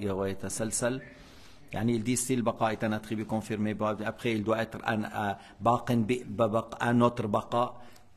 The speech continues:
Ils ont dit: "Alors ça, c'est, ça implique le nom de but."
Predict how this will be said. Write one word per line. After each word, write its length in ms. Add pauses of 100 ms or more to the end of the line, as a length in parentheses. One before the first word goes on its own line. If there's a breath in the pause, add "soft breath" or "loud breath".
(140)
Ils 240
ont 80
dit: 180
"Alors 300
ça, 240
c'est, 400
ça 160 (120)
implique 420
le 200
nom 440 (200)
de 140
but." 360